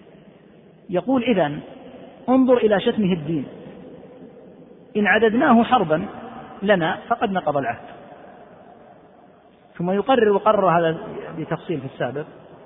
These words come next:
أن سب الدين من قبل النصراني مثل المحاربة لنا باليد، قال: "بل هو أولى وأشد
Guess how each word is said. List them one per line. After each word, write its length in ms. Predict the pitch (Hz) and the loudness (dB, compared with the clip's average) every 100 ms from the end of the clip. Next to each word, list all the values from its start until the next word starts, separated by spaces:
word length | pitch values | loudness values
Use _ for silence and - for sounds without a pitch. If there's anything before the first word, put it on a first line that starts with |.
| - - | -16 -4
أن 200 | 220 233 | 0 0
سب 280 | 240 254 208 | 0 0 0
الدين 420 | 185 165 185 202 - - - - - - - - - | 0 -2 -6 -6 -12 -20 -20 -20 -20 -20 -20 -20 -12
من 80 | 156 | -8
قبل 240 | 180 190 | -2 0
النصراني 560 | 165 151 160 156 185 214 - - - - - | 0 -4 -2 -2 -2 -8 -14 -20 -20 -20 -6
مثل 400 | 196 277 277 294 247 | 0 2 2 0 0
المحاربة 580 | 226 196 208 196 165 175 | -2 0 2 2 2 2
لنا 340 | 196 202 226 - - - - - - - - - | 2 0 -2 -6 -18 -18 -20 -20 -20 -20 -20 -6
باليد، 300 | 175 170 139 170 - | -2 -2 -2 -6 -2
قال: 220 | 196 180 | 0 2
"بل 140 | 185 185 | 0 0
هو 160 | 226 | -2
أولى 300 | 220 165 135 | -2 -2 -4
وأشد 360 | 135 - 143 | -6 -8 -10